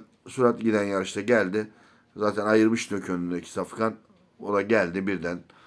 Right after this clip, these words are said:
Koşuda ikinci oldu. E, birinci saf-, sıradan önereceğim tabii Altın Nigar'ı. Kalite bir Safkan. Bir de, e, o da Kurteller'in,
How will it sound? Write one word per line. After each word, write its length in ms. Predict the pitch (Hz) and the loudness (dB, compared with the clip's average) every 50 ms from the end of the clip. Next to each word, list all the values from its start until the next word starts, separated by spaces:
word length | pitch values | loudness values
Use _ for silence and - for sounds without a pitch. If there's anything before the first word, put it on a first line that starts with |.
| - _ | -20 _
Koşuda 340 | - - 98 95 - 92 101 | -10 -8 -8 -6 -4 -2 -2
ikinci 360 | 98 - - 104 98 92 104 | -2 -2 -2 -6 -4 -2 0
oldu. 320 | 104 92 85 85 107 104 - - - - - - - - _ - | 0 0 2 0 -2 -2 -4 -6 -20 -20 -20 -20 -20 -18 _ 0
E, 80 | 95 95 92 95 95 92 92 90 90 90 90 92 92 92 92 95 95 95 92 92 92 92 92 90 90 92 92 - _ _ _ _ - - _ _ _ _ _ - | 2 2 4 4 4 2 2 0 0 0 0 0 0 0 0 0 0 0 -2 -2 -2 -2 -4 -4 -6 -8 -10 -14 _ _ _ _ -20 -20 _ _ _ _ _ -12
birinci 340 | - 131 156 165 170 165 160 160 | -2 2 4 4 4 4 2 2
saf-, 260 | 175 160 147 131 - | 2 2 2 2 -2
sıradan 360 | - - 156 151 151 160 156 | -2 2 4 4 4 6 6
önereceğim 440 | 147 127 120 110 104 95 104 98 92 | 6 6 8 6 6 4 2 2 2
tabii 220 | - 104 98 101 104 95 - - _ _ _ _ - | 2 2 2 2 2 -2 -4 -8 _ _ _ _ 2
Altın 340 | 107 101 98 98 104 98 | 4 4 4 2 0 -4
Nigar'ı. 280 | 98 98 90 98 101 110 | -2 0 0 2 0 2
Kalite 360 | - 151 151 151 151 147 131 | 4 4 4 6 6 6 6
bir 240 | 117 104 95 90 - _ _ _ _ _ _ _ - | 6 4 0 -2 -14 _ _ _ _ _ _ _ -14
Safkan. 500 | - - - 101 98 98 - 113 113 120 | -10 -4 -2 -2 -2 0 0 2 2 4
Bir 80 | 123 120 | 4 4
de, 200 | 123 117 120 - - - _ _ _ _ _ _ _ - - | 4 2 0 -2 -12 -20 _ _ _ _ _ _ _ -16 -12
e, 40 | - 71 69 65 - - - - - - - - - 60 - 123 120 120 - _ _ _ _ _ _ _ _ _ _ _ _ _ _ _ - | -12 -10 -10 -10 -12 -14 -16 -16 -18 -18 -20 -20 -20 -20 -20 -20 -20 -20 -20 _ _ _ _ _ _ _ _ _ _ _ _ _ _ _ -2
o 180 | - 127 127 117 | 4 4 6 8
da 100 | 123 117 | 6 6
Kurteller'in, 760 | 120 - 131 127 120 139 123 120 123 127 120 117 110 98 | 4 2 0 2 4 6 6 8 8 6 6 4 2 -2